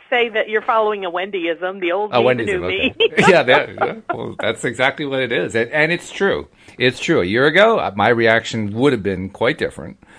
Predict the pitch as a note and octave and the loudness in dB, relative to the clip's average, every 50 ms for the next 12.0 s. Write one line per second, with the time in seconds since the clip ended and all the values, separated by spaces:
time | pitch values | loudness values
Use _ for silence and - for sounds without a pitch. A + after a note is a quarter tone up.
0 | - - - - - - - G#2 A2 A2+ D3+ - - - A#2 G2+ F#2 A2 C3 F#3+ | -20 -20 -20 -20 -14 -6 -2 2 4 2 2 2 2 0 2 2 2 -2 -6 -8
1 | - _ _ _ _ _ _ _ - G#2 A2 A2 A#2 B2+ - D#3+ C#3 A#2 A2+ A#2 | -10 _ _ _ _ _ _ _ -8 -4 0 2 2 2 2 0 0 2 2 2
2 | A#2+ A2 A2+ A2+ A2 - - G#2+ G2+ G2 F#2 - - - C#3 B2+ - - - G2 | 2 2 0 -4 -4 -4 -4 -2 -2 -2 -2 -4 -10 -6 -6 -6 -6 -6 -6 -6
3 | F#2+ G#2 C3 C#3+ B2 F#2 F#2 G2+ C#3 - - - - - - - G#3 - - - | -4 -2 0 2 2 4 4 4 4 4 2 -2 -14 -10 0 2 2 2 2 2
4 | - - - - - F#3+ - - - - E3+ - - _ - - - - _ _ | 0 0 0 0 -2 -2 -2 -2 -6 -8 -8 -8 -8 _ -8 -8 -8 -10 _ _
5 | _ - - - - - - - - - - - - - B2 B2+ - - - C3 | _ -20 -18 -16 -16 -16 -16 -18 -18 -18 -20 -10 -2 2 2 2 0 -2 -2 2
6 | C3+ F3 E4+ - - D3 A2+ B2+ D3+ G#3 A3+ - B2 B2 B2+ C3+ C3 - A#2 A#2 | 2 2 2 0 -4 -2 4 4 6 6 4 4 4 4 4 2 2 -2 -4 -4
7 | A#2 A#2 A2 G#2+ G#2 G#2 G#2 _ - - - _ _ _ _ _ - F3 E3 F#3 | -2 -2 -4 -6 -6 -8 -10 _ -20 -20 -20 _ _ _ _ _ -6 -2 0 4
8 | A#3 A#3+ A3 - F3+ C#3+ C3 C3+ D#3+ F#3 F#3 - F3 D#3+ E3+ F3+ E3 D#3 F3 F3+ | 6 6 6 6 4 0 2 0 0 0 0 -2 -2 2 2 2 4 6 4 4
9 | F3 E3+ F3 - B2 A#2 A#2+ B2+ B2+ C#3+ C#3 - - A#2 G2+ G#2 - - - - | 4 4 0 -2 0 2 2 2 2 0 0 -2 -6 -10 -10 -10 -10 -10 -4 0
10 | G#2+ G#2 A2 B2 C3 C3 C3+ _ _ - A2+ G#2 G2+ G2 G#2 G#2 G2+ G#2+ A2+ A2 | 2 4 4 4 2 2 0 _ _ -16 -8 -2 0 2 2 2 0 -2 -6 -10
11 | - D#3 A#2+ - - B2+ B2 B2+ B2+ B2+ C#3 B2 - C3 B2+ C3+ C#3 C#3+ D3+ C#3+ | -14 -16 -14 -10 -4 -2 -2 -2 -2 -4 -8 -10 -8 -6 -6 -6 -6 -6 -8 -10